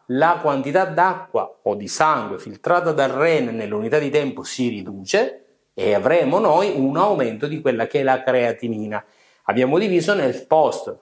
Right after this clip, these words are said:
vi consiglio di andarlo a leggere, gli stadi dell'insufficienza renale partendo dal primo stadio, che è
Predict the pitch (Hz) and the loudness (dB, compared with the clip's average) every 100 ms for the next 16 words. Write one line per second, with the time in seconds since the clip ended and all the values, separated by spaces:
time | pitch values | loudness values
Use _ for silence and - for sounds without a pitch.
0 | _ 131 - 110 - - 101 131 131 117 | _ -18 -8 -8 -8 -14 -6 -2 0 0
1 | 143 190 285 214 - 95 139 196 - - | 0 2 2 0 -4 0 0 0 -4 -20
2 | _ - 220 - 202 180 123 120 120 131 | _ -2 0 2 2 2 0 0 -2 -2
3 | - 127 147 139 208 196 170 202 131 120 | -4 -2 0 2 2 4 4 2 2 0
4 | - 135 113 104 - 117 113 - - 123 | 0 -2 -2 -4 -4 -6 -6 0 2 4
5 | 127 131 - 135 - - | 0 -4 0 0 0 -10